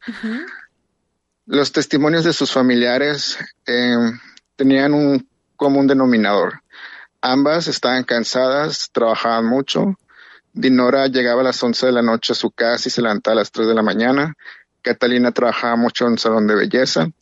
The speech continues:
Speaker 2: Yo le diría a la gente que se sienten cansados, que se den un momento y de descanso, un break, porque al final de cuentas se puede perder una vida y el trabajo sigue,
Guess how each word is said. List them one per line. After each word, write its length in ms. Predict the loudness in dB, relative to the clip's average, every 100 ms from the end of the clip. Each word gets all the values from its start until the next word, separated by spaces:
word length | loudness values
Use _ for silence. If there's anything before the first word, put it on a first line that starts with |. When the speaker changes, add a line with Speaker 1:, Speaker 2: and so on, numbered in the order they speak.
| -20 -18 -18 -20 -14 -2
Speaker 2:
Yo 120 | 0
le 120 | 2
diría 180 | 2 2
a 60 | 0
la 100 | -2
gente 340 | -4 -4 -4
que 140 | -2
se 100 | -2
sienten 380 | -2 -2 0 0
cansados, 800 | 0 0 0 -2 0 -2 -6 -12 _ _ _
que 80 | -4
se 140 | 0
den 160 | 2 2
un 120 | 0
momento 760 | 2 2 0 0 0 0 0 -6 _ _ _ _ _ _ _ -4
y 260 | -2 -2 -4 -8 -4
de 140 | 0
descanso, 520 | 0 -2 -2 -2 -2 -2
un 240 | 0 2
break, 260 | 4 2 -2 -10 -20 -20 _ -4
porque 260 | -2 -2
al 60 | -2
final 220 | 0 0
de 100 | 0
cuentas 640 | 0 0 0 -2 -2 -6 -10 _ _ _ _ _ _ _ _
se 120 | -6 -2
puede 260 | 0 0
perder 340 | 0 0 2 2
una 220 | 0 0
vida 360 | 0 2 0 -2 -10 -18 -20 _ _ _ _ _ -4
y 100 | -2
el 120 | 0
trabajo 340 | 0 0 -2
sigue, 420 | -4 -2 0 -2